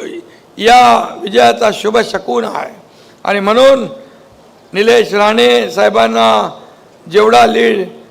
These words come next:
मिळाला, त्याच्यापेक्षा आता मागच्या वेळेस, नाही, मागच्याच्या मागच्या वेळेस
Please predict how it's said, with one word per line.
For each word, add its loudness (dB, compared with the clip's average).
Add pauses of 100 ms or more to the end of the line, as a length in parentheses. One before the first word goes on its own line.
(120)
मिळाला, 2 (1800)
त्याच्यापेक्षा -6
आता -4
मागच्या -4
वेळेस, -4 (720)
नाही, -8
मागच्याच्या -6
मागच्या -6
वेळेस -2